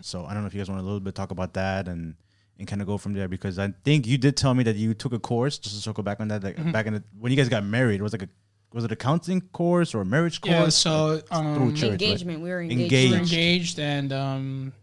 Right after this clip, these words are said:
Speaker 2: we had a couple friends, uh, from the church who were like, "Look, you guys are getting married. Um, they're g-, they're doing this. Um, it's kind of like a, uh, a counseling course where you learn about marriage, you learn your strengths, your weaknesses in a relationship.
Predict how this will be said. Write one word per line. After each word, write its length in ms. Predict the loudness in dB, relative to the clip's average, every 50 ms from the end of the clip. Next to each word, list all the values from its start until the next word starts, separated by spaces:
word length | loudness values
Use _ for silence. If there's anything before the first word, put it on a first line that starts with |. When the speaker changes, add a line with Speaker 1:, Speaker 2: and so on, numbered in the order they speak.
| _ -12
Speaker 2:
we 80 | -6 -4
had 100 | -4 -4
a 40 | -4
couple 180 | -4 -4 -4
friends, 580 | -6 -6 -4 -4 -2 -2 -2 -2 -2 -4 -4 -4
uh, 340 | -4 -6 -4 -4 -4 -6 -6
from 160 | -6 -6 -6
the 60 | -6
church 200 | -6 -6 -6 -6 -6
who 60 | -6
were 60 | -6
like, 140 | -6 -4 -4
"Look, 260 | -4 -4 -4 -6 -6 -6
you 100 | -4 -4
guys 160 | -4 -4 -4
are 40 | -2
getting 200 | -4 -2 -2 -2
married. 320 | -2 -2 -2 -2 -2 -2
Um, 320 | -2 -4 -4 -4 -4 -4 -4
they're 120 | -6 -6
g-, 180 | -6 -8 -10 -8
they're 140 | -8 -8 -6
doing 240 | -4 -4 -4 -2 -2
this. 240 | -2 -2 -4 -4 -4
Um, 360 | -6 -6 -6 -6 -6 -6 -6
it's 120 | -8 -8
kind 160 | -6 -4 -4 -4
of 80 | -4
like 140 | -4 -6 -6
a, 340 | -6 -4 -4 -4 -6 -8 -10 -12 -18 _ _ _ _ _ _ _ _ _ -10
uh, 300 | -8 -6 -6 -6 -8 -10
a 60 | -10
counseling 420 | -6 -2 -2 0 0 0 -2 -2 -2
course 360 | -2 -2 -2 -2 -4 -4 -6
where 100 | -6 -6
you 160 | -4 -4 -4
learn 240 | -4 -4 -4 -4 -4
about 220 | -4 -4 -4 -4
marriage, 340 | -2 -2 -2 0 -2 -2 -2
you 80 | -4 -4
learn 160 | -4 -4 -4
your 80 | -6 -6
strengths, 440 | -6 -6 -4 -4 -4 -4 -4 -6 -6
your 80 | -6 -4
weaknesses 500 | -6 -6 -6 -8 -10 -10 -10 -12 -10 -8
in 60 | -8
a 40 | -8
relationship. 600 | -6 -4 -4 -4 -4 -4 -6 -8 -8 -8 -10 -10